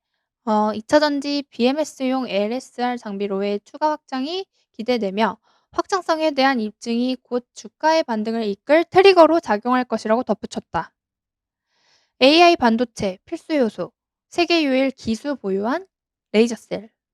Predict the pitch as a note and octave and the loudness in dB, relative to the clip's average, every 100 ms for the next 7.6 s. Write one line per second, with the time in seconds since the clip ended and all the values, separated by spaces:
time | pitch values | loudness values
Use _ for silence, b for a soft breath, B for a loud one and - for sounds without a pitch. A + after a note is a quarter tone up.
0 | _ _ _ _ _ _ _ _ _ A#3+ | _ _ _ _ _ _ _ _ _ 2
1 | D4 C#4+ - G#3 F3+ - _ _ _ _ | 2 0 -2 -4 -4 -8 _ _ _ _
2 | - B3 C#4 D#4+ D#4 - D4+ _ - E3 | -2 2 2 4 2 2 -6 _ -8 -8
3 | G3+ _ _ _ _ - F4+ F#4+ F4 - | -10 _ _ _ _ 0 2 2 0 -8
4 | _ F4 D#4+ A3 A#3 C4 - C#4+ C#4+ - | _ -4 -2 -4 -4 -8 -6 -6 -6 -12
5 | D#4 D4+ G3+ G#3 B3 A#3+ G#3 G#3+ B3+ - | -10 -6 -4 -4 -6 -8 -6 -6 -6 -10
6 | B3+ C4+ C4 - G3+ C4 D4 A#3+ A3 D4+ | -12 -10 -10 -6 -4 -4 -6 -8 -10 -8
7 | D4 G#3 G#3 G3+ F3 | -6 -4 -4 -6 -14